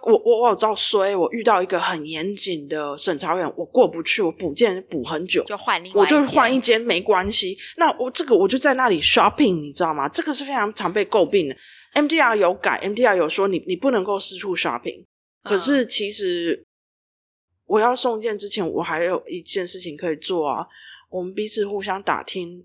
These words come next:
Speaker 1: 你送了怎样，你那一家严不严啊？你不严，
Speaker 2: 对啊，
Speaker 1: 我
Speaker 2: 这个一定，我，我，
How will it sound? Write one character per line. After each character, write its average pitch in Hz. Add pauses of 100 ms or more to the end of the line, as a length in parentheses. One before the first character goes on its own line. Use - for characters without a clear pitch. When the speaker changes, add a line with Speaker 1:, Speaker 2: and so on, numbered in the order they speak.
(140)
Speaker 1:
你 180
送 202
了 170
怎 160
样， 170
你 156
那 160
一 165
家 160 (200)
严 160
不 180
严 147
啊？ 139
你 170
不 214
严， 165
Speaker 2:
对 262
啊， 208
Speaker 1:
我 -
Speaker 2:
这 -
个 -
一 175
定， 240
我， -
我， 262